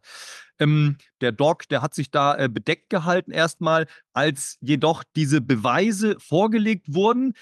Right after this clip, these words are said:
ähm, wurde er dann ganz reumütig und hat ein Entschuldigungsschreiben verfasst.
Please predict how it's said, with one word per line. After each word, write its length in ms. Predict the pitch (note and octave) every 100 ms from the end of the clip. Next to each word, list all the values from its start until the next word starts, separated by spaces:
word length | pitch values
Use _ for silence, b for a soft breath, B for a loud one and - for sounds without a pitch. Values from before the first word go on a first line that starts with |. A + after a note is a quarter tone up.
| B B -
ähm, 280 | E3 E3
wurde 180 | B2 G#3
er 20 |
dann 140 | F#3 F3+
ganz 200 | F3 C3+
reumütig 720 | B2 E3+ A3+ A3+ A3+ A#3 -
und 180 | E3 -
hat 200 | F#3 -
ein 160 | F3
Entschuldigungsschreiben 1080 | F#3 E3+ - C4+ C4+ C#3 A2+ - A2 G#2+ A2
verfasst. 600 | - G#2+ B2 F#3+ - -